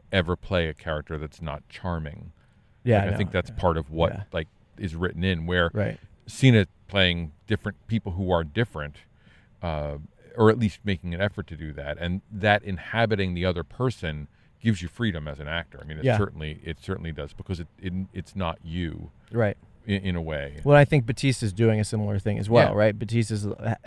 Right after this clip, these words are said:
Speaker 2: it, there's a difference in range, right? I think, I mean, it doesn't feel like The <laughs> Rock has any range other than this character, and Cena and Batista can do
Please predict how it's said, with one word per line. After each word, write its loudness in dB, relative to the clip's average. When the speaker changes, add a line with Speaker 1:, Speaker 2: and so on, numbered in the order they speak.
Speaker 2:
it, 2
there's 12
a 6
difference 6
in 6
range, 6
right? 8
I 6
think, -2
I 0
mean, -2
it -6
doesn't 6
feel 6
like 10
The 6
<laughs> -
Rock 8
has 10
any 10
range 6
other 12
than 6
this 4
character, 0
and 0
Cena 4
and 2
Batista 0
can -2
do -2